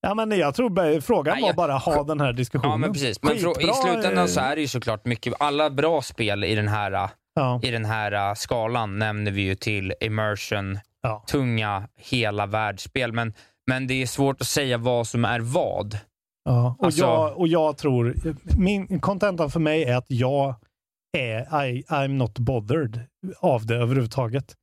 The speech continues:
Speaker 1: Det ska till väldigt mycket för att min immersion ska breakas. För jag är, <laughs> jag immersas i vad som helst, bara det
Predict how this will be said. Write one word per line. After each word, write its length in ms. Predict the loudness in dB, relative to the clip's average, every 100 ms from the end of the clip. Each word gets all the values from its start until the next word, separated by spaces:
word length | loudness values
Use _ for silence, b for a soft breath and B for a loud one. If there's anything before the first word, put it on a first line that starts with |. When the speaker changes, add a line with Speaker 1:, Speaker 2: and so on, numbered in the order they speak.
| _ _
Speaker 1:
Det 160 | -2 0
ska 220 | -2 -2
till 240 | 0 0
väldigt 420 | 2 2 2 0
mycket 300 | 0 -2 -2
för 80 | -2
att 80 | 0
min 220 | 2 2
immersion 440 | 4 2 2 0 -2
ska 140 | 0
breakas. 600 | 0 0 -2 -4 -4 -8 _ _ _ _ _
För 60 | 2
jag 280 | 2 2
är, 100 | 0 -2
<laughs> 40 | -10 -20 _ b b b _ _ _ -2
jag 280 | 0 2 0
immersas 560 | 2 2 2 0 0 0
i 20 |
vad 200 | 0 0
som 120 | 2
helst, 260 | 2 2 0
bara 240 | 0 2 0
det 240 | 0 -4